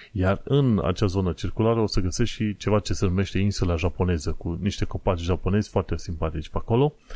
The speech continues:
Și ăla este punctul în care poți să iei și o pauză de masă, pentru că au un, uh, au chiar pe zona respectivă un fel de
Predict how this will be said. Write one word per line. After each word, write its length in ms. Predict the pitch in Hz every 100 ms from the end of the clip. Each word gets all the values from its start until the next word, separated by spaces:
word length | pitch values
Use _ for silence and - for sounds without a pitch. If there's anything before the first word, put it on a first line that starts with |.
| - - - - - -
Și 240 | - 156
ăla 180 | 123 143
este 260 | 143 131 127
punctul 420 | - 139 127 131
în 100 | 127
care 220 | 110 120
poți 240 | 113 117 -
să 80 |
iei 140 | 117 107
și 120 | -
o 40 |
pauză 340 | 104 104 92 -
de 120 | 82
masă, 320 | 82 98 -
pentru 240 | - 101 92
că 100 | 98
au 160 | 90 80
un, 260 | 90 90
uh, 260 | 87 85 80 73 _ _ - - _ _ _ - - -
au 140 | 98
chiar 160 | 92 101
pe 120 | -
zona 320 | 85 92 87
respectivă 680 | 85 80 - - 110 107 110 - - - - - - -
un 100 | 101
fel 160 | 117
de 440 | 98 101 98 95